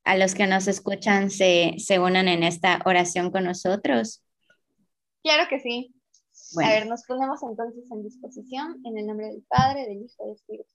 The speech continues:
Speaker 2: Santo. Amén. Gracias, Señor, por estos momentos que hemos compartido contigo y con cada una de las personas que nos escuchan.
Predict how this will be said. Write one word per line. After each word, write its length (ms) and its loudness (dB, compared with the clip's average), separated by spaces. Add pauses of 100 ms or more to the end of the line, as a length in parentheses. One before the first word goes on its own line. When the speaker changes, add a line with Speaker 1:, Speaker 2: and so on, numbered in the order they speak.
Speaker 2:
Santo. 380 -12 (400)
Amén. 300 -16 (1000)
Gracias, 460 -2
Señor, 640 -4
por 140 -4
estos 320 -12
momentos 960 -8
que 420 -10 (400)
hemos 320 -10
compartido 680 -6
contigo 720 -6
y 80 -16
con 160 -10
cada 320 -2
una 160 -6
de 60 -6
las 180 -12
personas 560 -12
que 80 -12
nos 180 -14
escuchan. 640 -12